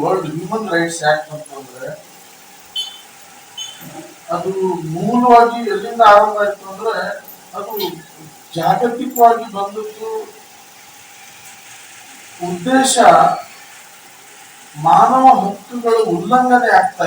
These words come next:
ಇದೆ ಅಂತ. ಎಲ್ಲಿ, ಎಲ್ಲಿ ಮುಖ್ಯವಾಗಿ, ಅದರಲ್ಲೂ ಸೆಕೆಂಡ್ ವರ್ಲ್ಡ್ ವಾರ್ ಆದಾಗ,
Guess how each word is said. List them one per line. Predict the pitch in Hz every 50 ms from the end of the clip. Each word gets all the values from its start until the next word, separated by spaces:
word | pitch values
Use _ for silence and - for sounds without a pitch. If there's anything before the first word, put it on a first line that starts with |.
| 160
ಇದೆ | 156 151 143 139 139
ಅಂತ. | 147 - - - - - - - - - - - - - - 139 165 190
ಎಲ್ಲಿ, | 202 247 247 254 262 262 254 185 160 151 151
ಎಲ್ಲಿ | 175 185 220 240 226
ಮುಖ್ಯವಾಗಿ, | - 180 180 - - 202 185 170 151 151 156 143 143 139 139 - - - - - - - - - - 139
ಅದರಲ್ಲೂ | 147 - 185 202 202 - 240 233 - - - -
ಸೆಕೆಂಡ್ | 180 - - 247 254 254 247 240
ವರ್ಲ್ಡ್ | 220 214 214 202 196
ವಾರ್ | - - - 233 220
ಆದಾಗ, | - 170 170 208 -